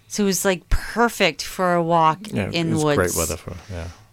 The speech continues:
Speaker 1: And we just listen to Case File. Me,
Speaker 2: Mm.
Speaker 1: you, and the two dogs, and the, on one of the paths in the woods. We don't come across many people, and we just
Speaker 2: Mm-hmm.
Speaker 1: walk and listen to Case File.
Speaker 2: It's cool enough. There's
Speaker 1: Love
Speaker 2: no,
Speaker 1: it.
Speaker 2: no mosquitoes. Yeah.
Speaker 1: Yeah.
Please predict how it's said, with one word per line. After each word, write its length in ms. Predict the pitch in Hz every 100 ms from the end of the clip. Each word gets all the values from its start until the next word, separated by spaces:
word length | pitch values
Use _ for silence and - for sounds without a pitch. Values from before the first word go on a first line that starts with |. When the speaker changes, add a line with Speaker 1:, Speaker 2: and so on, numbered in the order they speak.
| _ -
Speaker 1:
And 120 | 170
we 120 | 185
just 200 | 185 190
listen 220 | 196 -
to 60 | 214
Case 260 | 208 233 240
File. 300 | 160 143 139
Me, 240 | 147 202
Speaker 2:
Mm. 60 | 226
Speaker 1:
you, 200 | 220 254
and 100 | 208
the 40 |
two 180 | 180 220
dogs, 420 | 220 220 247 240
and 60 | 196
the, 180 | 170 147 - - -
on 100 | 175
one 120 | 190
of 80 | 214
the 60 |
paths 480 | 196 - 196 254 -
in 60 | 214
the 100 | 185
woods. 420 | 180 240 262 254
We 60 | 185
don't 200 | 175 165
come 140 | 202
across 360 | 180 - 190 -
many 220 | 190 175
people, 340 | - 233 233 277 262
and 80 | 208
we 80 | 180
just 200 | 180 -
Speaker 2:
Mm-hmm. 80 |
Speaker 1:
walk 320 | 156 170 240 214
and 220 | 180 165
listen 280 | 175 202 226
to 140 | 214 240
Case 320 | 214 202 -
File. 300 | 139 123 -
Speaker 2:
It's 100 | -
cool 280 | - 117 107
enough. 160 | 104
There's 160 | 175 175
Speaker 1:
Love 180 | 175 165
Speaker 2:
no, 60 |
Speaker 1:
it. 220 | 156 - 120
Speaker 2:
no 80 | 101
mosquitoes. 760 | 95 - 98 92 95 104 - -
Yeah. 80 | - 160
Speaker 1:
Yeah. 420 | 160 156 151